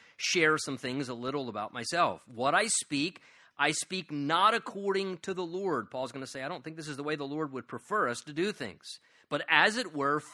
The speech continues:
foolishly, in this confidence of boasting, boasting." Why? Verse eighteen, "Seeing that many boast," or brag,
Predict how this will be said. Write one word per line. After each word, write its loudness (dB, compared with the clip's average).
foolishly, 0
in 0
this 0
confidence -2
of -2
boasting, -2
boasting." -2
Why? 2
Verse -4
eighteen, -6
"Seeing -2
that 2
many -2
boast," 0
or -6
brag, 2